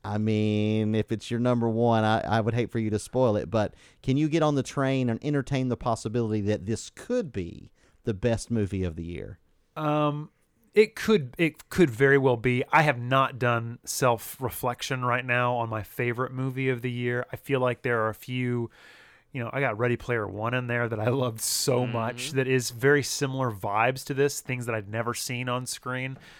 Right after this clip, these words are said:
Speaker 2: So probably will not be my number one. In fact, I'm almost sure it won't be, but I, I quite enjoyed it. Could, it would probably be in my top three, five at the very least.
Speaker 1: Okay.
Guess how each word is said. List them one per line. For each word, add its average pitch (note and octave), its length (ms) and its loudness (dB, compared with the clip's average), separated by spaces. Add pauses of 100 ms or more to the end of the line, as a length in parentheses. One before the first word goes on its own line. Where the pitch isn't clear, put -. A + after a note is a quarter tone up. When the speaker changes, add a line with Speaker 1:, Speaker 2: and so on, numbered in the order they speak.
(100)
Speaker 2:
So D3 560 4 (320)
probably D#3+ 460 2
will A#2+ 200 0
not A#2 260 -2
be B2+ 120 0
my A#2+ 140 0
number A#2+ 280 0
one. A#2 380 -2
In C3 80 -8
fact, B2+ 220 0
I'm A#2+ 100 -6
almost A#2 420 -6
sure A#2+ 440 0
it G#2+ 140 -6
won't A2 380 -6
be, G3+ 360 0 (340)
but B2+ 300 0 (240)
I, C3 380 0 (160)
I B2+ 180 0 (340)
quite C3 200 2
enjoyed A2 240 -2
it. B2 120 -8
Could, - 200 -4
it D#3 80 4
would D3+ 100 -2
probably G#3+ 380 0
be A2 120 -2
in G#2 80 -4
my F#2+ 120 -12
top - 420 -8
three, D#3+ 560 -6
five E3+ 560 -4
at D3+ 100 -8
the A#2 60 -8
very C3 640 -2
least. C3 400 -2
Speaker 1:
Okay. G#2 80 -4